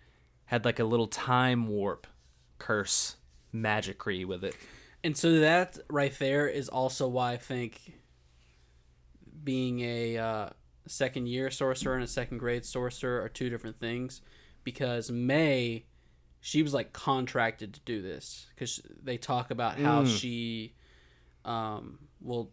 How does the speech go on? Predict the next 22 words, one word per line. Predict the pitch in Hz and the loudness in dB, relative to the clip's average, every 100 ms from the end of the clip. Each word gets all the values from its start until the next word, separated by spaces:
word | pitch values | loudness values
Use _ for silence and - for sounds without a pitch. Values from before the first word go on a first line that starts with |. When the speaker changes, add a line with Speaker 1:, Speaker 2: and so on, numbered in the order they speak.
| - | -8
Speaker 2:
try | - 135 | -2 0
and | 120 | 0
squeeze | - - 135 127 117 | -4 -4 -4 -4 -2
out | 113 123 - | 0 0 -2
every | - 123 127 | -6 -4 -2
little | 120 117 | -2 0
last | 117 117 - | 0 0 -2
dime, | - 120 120 123 | -4 -2 -2 -4
and | 117 | -4
she | - 127 | -4 -2
also | 113 123 - | 0 -2 -2
says | 117 127 113 | -2 -2 -2
that | 117 113 85 | 0 -2 -2
when | 120 113 110 50 | -4 -4 -6 -8
they | 120 | -8
say | 110 120 | -4 -4
that | 107 95 | -4 -4
they've | 117 113 | -6 -4
been | 113 | -4
in | 117 | -4
there | 123 | -4
two, | 120 - 131 127 | -4 -4 -2 -4